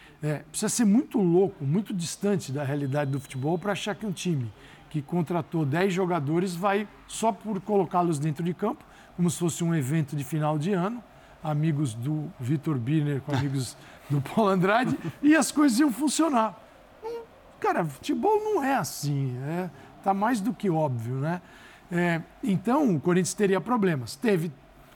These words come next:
tantos problemas que acabou demitindo o Mano Menezes, trouxe Antônio Oliveira,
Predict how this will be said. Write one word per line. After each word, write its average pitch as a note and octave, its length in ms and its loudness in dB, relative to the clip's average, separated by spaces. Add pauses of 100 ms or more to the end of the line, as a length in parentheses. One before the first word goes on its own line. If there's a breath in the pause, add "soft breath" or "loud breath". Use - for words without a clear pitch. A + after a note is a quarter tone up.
tantos C4 240 4
problemas G#3 680 -2
que D#3+ 80 -6
acabou C#3 340 -2
demitindo D3 480 -2
o G3+ 40 0
Mano F3+ 180 0
Menezes, D#3 480 -2 (300 loud breath)
trouxe G3 280 2
Antônio D#3 320 0
Oliveira, D3+ 400 0